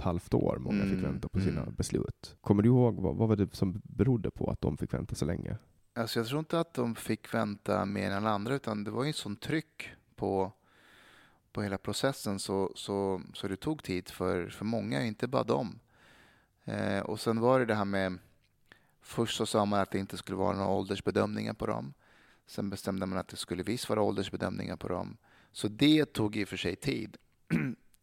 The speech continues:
Speaker 1: För om jag förstod det rätt så var det främst afghanska unga män som påverkades av det här. Jag tänkte att det hade någonting med myndigheterna att göra där, eller?
Speaker 2: Nej, alltså,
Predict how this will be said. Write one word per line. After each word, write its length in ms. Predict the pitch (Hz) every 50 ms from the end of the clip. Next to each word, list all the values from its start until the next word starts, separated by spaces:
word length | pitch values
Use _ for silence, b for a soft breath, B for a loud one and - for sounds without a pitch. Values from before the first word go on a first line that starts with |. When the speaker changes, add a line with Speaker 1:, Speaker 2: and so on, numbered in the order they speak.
| _ _ B B B B B B B B B B B B B B
Speaker 1:
För 120 | - 107
om 80 | 107 110
jag 160 | 120 135 139
förstod 320 | - 127 - 120 98 85 73
det 240 | 71 60 58 57
rätt 240 | 58 - - - -
så 100 | - -
var 180 | 78 80 80 80
det 120 | 73 76
främst 640 | - - - - - 101 98 78 - - - - -
afghanska 720 | - - - - - 90 98 87 55 53 - - - -
unga 200 | - 55 50 50 50
män 220 | - 50 50 -
som 140 | - - -
påverkades 600 | - - - 50 50 50 - - - - - -
av 60 | -
det 80 | - 110
här. 200 | - - - - - _ -
Jag 120 | - -
tänkte 160 | 107 104 -
att 60 | 92
det 60 | - 95
hade 160 | 95 92 90
någonting 240 | 87 85 85 87 85
med 80 | 82
myndigheterna 680 | 85 92 92 90 82 - - 98 - - - - - 53
att 80 | 62
göra 220 | 57 60 71 71 -
där, 300 | - 80 64 55 73 -
eller? 340 | - - - - - 110 - - _ - - B B B B B B B B B B
Speaker 2:
Nej, 520 | - 117 113 117 120 123 127 135 139 143 139
alltså, 360 | 113 131 - - 135 127 120